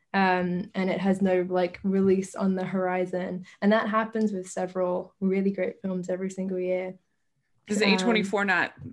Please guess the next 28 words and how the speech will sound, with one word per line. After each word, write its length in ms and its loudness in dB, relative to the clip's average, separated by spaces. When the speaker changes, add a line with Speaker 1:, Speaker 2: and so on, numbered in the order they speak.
Speaker 2:
release 500 -2
there? 340 -2
Speaker 1:
No, 520 4
um, 600 6
they 100 4
Speaker 2:
Oh. 20 4
Speaker 1:
have 180 2
a 80 0
few 180 -2
people 280 0
who 120 4
often, 280 0
like, 200 -2
release 300 0
their 140 -2
films, 280 -2
like 220 -2
Altitude 480 -2
Distribution, 960 -2
uh, 380 2
releasing, 800 -2
like, 280 -6
Minari 840 -4
here. 440 -6
Um, 440 -6
they 160 -2
released 380 -4
Moonlight 540 -2